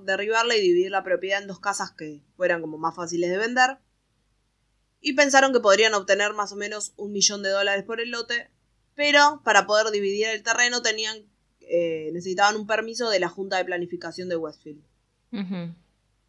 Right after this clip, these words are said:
Speaker 1: Cuando la Junta de Planificación se reunió para decidir la solicitud en enero de dos mil diecisiete, ya habían tenido una audiencia de tres horas sobre el tema. Fueron más de cien vecinos.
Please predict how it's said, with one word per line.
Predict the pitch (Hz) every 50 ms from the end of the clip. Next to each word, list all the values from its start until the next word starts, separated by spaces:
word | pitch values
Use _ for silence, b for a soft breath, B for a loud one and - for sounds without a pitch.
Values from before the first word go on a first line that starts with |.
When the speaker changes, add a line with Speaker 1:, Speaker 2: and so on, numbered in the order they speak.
| _ _ _ _ _ _ _ _ _ _ _ _ _ _ _ _ _ _ _ _ _ _ _ _ _ -
Speaker 1:
Cuando | 247 262 254
la | 262 247
Junta | 247 294 302 285 294
de | 277
Planificación | 247 262 247 247 240 254 247 262 262 254 311 302 302
se | 277 294 277
reunió | 262 262 262 277 302 320 294
para | 269 269 233 208
decidir | 196 190 185 - 202 202 214
la | 214 208 202
solicitud | - 196 185 170 - 190 175 - 262 269 269 254 -
en | - 175 175
enero | 170 170 180 185 190 185
de |
dos | 180 180 175
mil | 190 196 202
diecisiete, | 214 220 247 254 - 311 294 285 285 285 294 285 _ _ _ _ _
ya | - - 285
habían | 277 285 285 254
tenido | 254 247 247 247 254
una | 247 226
audiencia | 214 214 214 220 220 220 - 233 226 220 196
de | 190 185
tres | 180 - 214 208 -
horas | 226 220 220 220
sobre | - 185 170 165 160
el | 160
tema. | - 156 147 151 139 _ _ _ _ _ _ _ _ _ _ _ _ _ _ _ _ _ _ _ _ _ _ _ _ _ _ _ _ _ _
Fueron | 254 254 262 262 254
más | 254 247 240
de | 240
cien | 233 - - 262 247 254 262
vecinos. | 254 233 - - 165 156 147 151 - - _